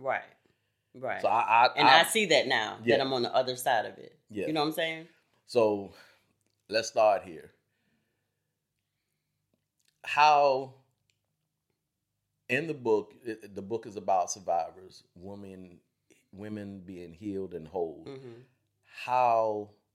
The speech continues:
Speaker 2: where were you at, at the beginning, and then how did you get healed and whole?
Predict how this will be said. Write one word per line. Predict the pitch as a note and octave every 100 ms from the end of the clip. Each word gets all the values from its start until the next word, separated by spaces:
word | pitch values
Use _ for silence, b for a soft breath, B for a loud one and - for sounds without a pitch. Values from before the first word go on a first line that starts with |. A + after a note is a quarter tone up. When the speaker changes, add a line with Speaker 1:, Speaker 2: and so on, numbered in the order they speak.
| _ _ _ _ _ _ _ _ _ _ _
Speaker 2:
where | G#2 C3 D#3
were | B2+
you | A#2+ A#2 A2
at, | G2 E2+ G2
at | F#2+
the | F#2
beginning, | F2 E2 F#2+ E2+ E2 D#2+
and | E2+ E2+
then | E2 E2
how | G2 F#2+
did | F2
you | E2+
get | D#2 E2+ E2 _ _
healed | F#2+ E2+ D#2
and | C#2+
whole? | D2 -